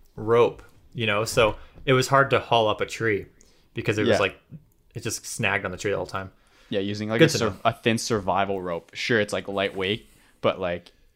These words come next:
Speaker 2: good luck, ho-, like, hoisting up a bag of bear food. That was, like, <laughs> dude, we packed so much food in. What was that, like?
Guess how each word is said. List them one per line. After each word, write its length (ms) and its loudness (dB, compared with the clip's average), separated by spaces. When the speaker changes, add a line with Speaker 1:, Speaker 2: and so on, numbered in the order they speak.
Speaker 2:
good 180 0
luck, 400 2
ho-, 400 -14
like, 160 -4
hoisting 680 -4
up 340 -4
a 80 0
bag 500 -4
of 320 -10
bear 180 -4
food. 200 -12
That 160 -8
was, 120 -6
like, 140 -4
<laughs> 160 -18
dude, 180 -2
we 120 2
packed 260 2
so 160 -2
much 220 -2
food 300 0
in. 140 0
What 160 4
was 140 4
that, 140 2
like? 140 -6